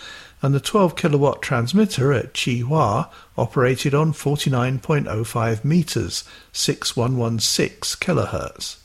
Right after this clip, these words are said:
Subsequently, they also used twenty-five point four six meters, eleven seven eight five kilohertz.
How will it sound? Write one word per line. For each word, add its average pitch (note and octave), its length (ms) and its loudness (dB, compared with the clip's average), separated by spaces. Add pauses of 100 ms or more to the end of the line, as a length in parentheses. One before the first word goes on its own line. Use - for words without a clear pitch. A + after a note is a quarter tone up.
(600)
Subsequently, C3 680 -2
they C3 200 2
also F3+ 280 2
used G#2+ 480 -2
twenty-five B2 520 0
point - 260 -2
four G#2+ 280 -2
six - 360 -4
meters, A2 520 -2 (380)
eleven C3 500 2
seven A#2 400 0
eight A2+ 240 -2
five D3 480 0
kilohertz. - 760 -8